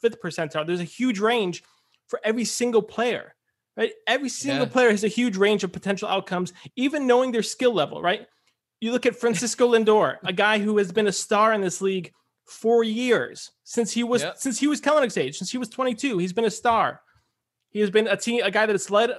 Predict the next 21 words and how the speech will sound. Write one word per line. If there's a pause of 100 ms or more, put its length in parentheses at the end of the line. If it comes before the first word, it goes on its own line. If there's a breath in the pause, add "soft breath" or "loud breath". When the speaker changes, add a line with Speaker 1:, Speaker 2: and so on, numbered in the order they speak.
(200)
Speaker 1:
a
team (180)
through
the
playoffs
to
the
World
Series.
He
doesn't
have
one
yet, (680)
but
he's
gotten
him
there.
He's
been,